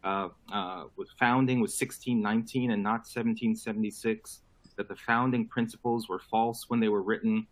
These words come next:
that the country was founded on a slaveocracy and not a democracy. We reject all of those ideas, but it was important that we had something that parents and teachers could say yes to.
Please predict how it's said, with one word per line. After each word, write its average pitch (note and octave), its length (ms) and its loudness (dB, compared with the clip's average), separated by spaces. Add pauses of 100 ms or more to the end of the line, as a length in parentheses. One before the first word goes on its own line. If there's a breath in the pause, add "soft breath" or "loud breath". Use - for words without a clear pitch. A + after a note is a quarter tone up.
(260 soft breath)
that - 140 -6
the - 60 -10
country C3+ 460 0
was A2+ 180 0
founded A#2 440 2
on G#2 140 0
a F#2 40 -10
slaveocracy G#2+ 960 0
and G2+ 100 0
not G#2+ 180 2
a A2 60 0
democracy. A2 760 -2 (400 soft breath)
We C#3+ 140 4
reject C3+ 560 2 (220)
all E3+ 320 2
of A#2+ 100 -2
those G2 240 2
ideas, E2+ 640 -8 (400 soft breath)
but C3 100 2
it B2+ 40 4
was B2 160 -2
important C3+ 420 0
that B2+ 120 2
we A#2+ 120 0
had A#2 240 -2
something A#2+ 400 0
that G#2 160 0 (160)
parents C3+ 640 0
and A2 160 0
teachers - 400 -6
could - 220 -6
say G2 400 -4
yes C3+ 500 -2 (440 soft breath)
to. - 220 -4